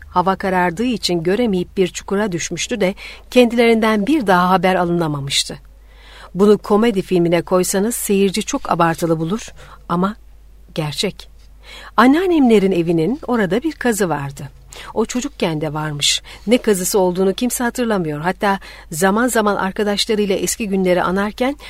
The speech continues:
o çukura düşen bir arkadaşlarını anlatır, gözleri dolardı. Ev tarif ederken "Kavşaktan dön, kazı çalışmasını görünce düz yürü, Büyücek Çukur'un arkasındaki apartman." diye anlatan çok. Yolun ortasına dev bir çukur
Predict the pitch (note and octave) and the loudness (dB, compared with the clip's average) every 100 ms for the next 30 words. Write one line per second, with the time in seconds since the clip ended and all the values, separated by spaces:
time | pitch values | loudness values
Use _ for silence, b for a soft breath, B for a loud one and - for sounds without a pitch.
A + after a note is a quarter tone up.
0 | B B B3+ B3+ - C4 A#3+ A3+ - A#3 | B B -4 -4 -4 -2 -2 -2 -4 -2
1 | G3+ G3+ F3+ - F#3+ F#3 - F#3+ F#3+ E3 | 0 0 0 -2 -4 -4 -4 0 0 0
2 | D#3+ D#3 - B3+ - - F3+ D#3+ E3 D3+ | -2 -6 -6 -8 -8 -2 -2 0 -4 -2
3 | D3+ D3 C#3+ C#3+ D#3 - - - - B | -6 -6 -8 -12 -18 -20 -20 -20 -20 B
4 | B B B - D#4 D4+ C4 A#3+ A#3+ A#3 | B B B 0 0 2 0 0 2 0
5 | G#3+ A3 G#3+ C#4+ F#4 E4+ A#3+ - B3+ - | 0 -2 -2 -4 -4 -2 -2 0 -4 -4
6 | B3+ C4 G#3 G3+ B3+ - - b b - | -6 -4 -2 -2 -4 -14 -20 b b -20
7 | - - G3 A3+ A3+ G3+ - G#3 - G#3 | -10 -4 -4 -2 -2 -2 -4 -4 -2 -2
8 | F3+ G3 G3 F#3 E3 F#3 F3+ G#3 G#3 D4+ | 2 2 2 0 0 -4 -4 -4 -4 -6
9 | - b b b b D#3 B3 F4+ C#4 - | -12 b b b b 0 2 2 0 -2
10 | - C4+ B3+ A#3 A3 A#3 A#3 A3 B3+ G3 | -6 -2 2 0 0 -4 -4 -4 -4 -4
11 | E3+ E3 F3 E3 E3 E3+ F#3+ F#3+ F#3+ C4+ | -4 -4 -6 -4 -4 -2 -2 -2 -4 -6
12 | D4 - G#3 - - - B B B B | -8 -8 -10 -10 -20 -20 B B B B
13 | B F3+ A#3 D4 C4 G#3 G#3+ - A3 F#3+ | B 2 2 4 0 0 -4 0 0 4
14 | A3 G#3+ G3 - G3 G3+ | 4 4 0 -2 -6 -8